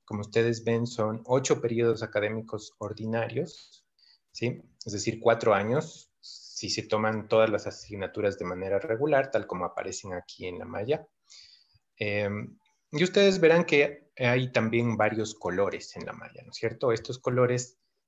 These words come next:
están relacionados con esta distribución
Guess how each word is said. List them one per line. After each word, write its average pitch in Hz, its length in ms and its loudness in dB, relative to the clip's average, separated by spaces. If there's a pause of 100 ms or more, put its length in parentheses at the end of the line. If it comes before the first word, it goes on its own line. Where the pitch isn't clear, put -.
(120)
están - 280 -4
relacionados 110 760 0
con 110 200 -6
esta 160 280 0
distribución 110 880 -6